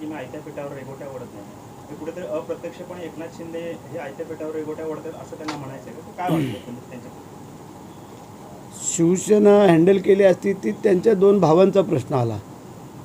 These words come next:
Speaker 2: आम्ही जे होतो ते वेगळे होतो. शिंदे साहेबांनी स्वतः हिंमत दाखवली आणि त्या हिमतीची किंमत पण त्यांनी मोजली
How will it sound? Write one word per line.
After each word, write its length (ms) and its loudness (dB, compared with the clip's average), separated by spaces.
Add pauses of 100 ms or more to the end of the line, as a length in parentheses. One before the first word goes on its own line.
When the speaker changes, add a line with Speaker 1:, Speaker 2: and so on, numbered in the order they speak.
(120)
Speaker 2:
आम्ही 300 6
जे 120 8
होतो 280 8
ते 140 8
वेगळे 300 8
होतो. 400 2 (800)
शिंदे 320 6
साहेबांनी 500 4
स्वतः 360 -2
हिंमत 320 4
दाखवली 640 4 (520)
आणि 180 0
त्या 160 2
हिमतीची 520 2
किंमत 360 2 (140)
पण 100 2
त्यांनी 220 2
मोजली 420 2